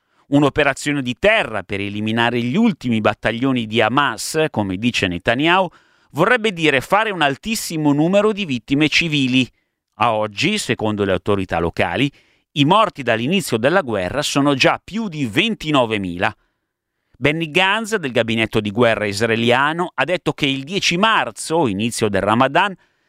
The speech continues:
se Hamas non avrà liberato gli ostaggi, comincerà l'operazione di terra anche a ridosso del confine egiziano.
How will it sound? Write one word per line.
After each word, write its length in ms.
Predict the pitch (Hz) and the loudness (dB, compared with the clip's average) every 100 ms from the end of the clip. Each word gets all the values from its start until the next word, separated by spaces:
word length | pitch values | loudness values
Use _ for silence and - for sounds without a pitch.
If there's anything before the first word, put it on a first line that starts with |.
| _ - | _ -8
se 160 | - | 0
Hamas 300 | 175 208 233 | 2 2 0
non 180 | 165 151 | 0 0
avrà 200 | 135 151 | 2 2
liberato 520 | 147 143 165 151 139 | 0 2 2 2 -2
gli 80 | 147 | -4
ostaggi, 480 | 196 - 135 123 190 | -2 0 0 -2 -8
comincerà 640 | - 185 208 - 214 135 | -2 -2 -2 0 2 2
l'operazione 800 | 131 156 170 190 - 180 147 123 | -2 -4 0 0 0 0 2 0
di 160 | 131 175 | -2 0
terra 480 | 123 117 113 120 - | 2 2 0 -4 0
anche 480 | 160 202 214 - - | 0 0 -4 -8 -4
a 140 | 139 | -2
ridosso 540 | 190 151 107 - - | -2 -2 -2 -2 -2
del 220 | 131 131 170 | 0 0 0
confine 480 | 175 156 123 117 | 0 0 0 0
egiziano. 640 | 110 107 - 113 104 110 | 0 -2 0 2 2 0